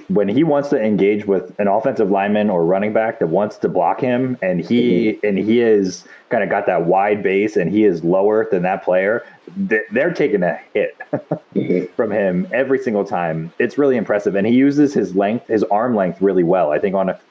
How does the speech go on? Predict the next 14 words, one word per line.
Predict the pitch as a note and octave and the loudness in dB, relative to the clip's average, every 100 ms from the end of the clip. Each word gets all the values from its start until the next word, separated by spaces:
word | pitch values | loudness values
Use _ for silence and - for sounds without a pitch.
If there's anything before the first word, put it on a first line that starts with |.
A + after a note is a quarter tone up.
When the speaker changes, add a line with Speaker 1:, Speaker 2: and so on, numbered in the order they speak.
| - | -6
Speaker 1:
a | G#2+ | -4
couple | C#3 C#3 A2+ | -2 -2 -2
of | F#2+ G2 - | -4 -8 0
the | G#2+ G#2+ | 0 2
other | A2+ A2+ G2 | 2 2 2
zone | G2+ G2+ | 2 2
runs | F#2+ F2 E2 D#2 - | 0 0 -2 -6 -4
where | G2+ F#2 F2 E2+ E2+ - _ | 0 2 2 2 -2 -6 _
he | - | -2
wasn't | A2+ C3+ C3 A#2 | 2 2 0 -2
pushing | B2 - G#2+ | -4 -2 -2
the | F#2+ | 0
guy | F2 E2+ | 0 0
back | F2 D#2+ D#2+ | 0 -2 -4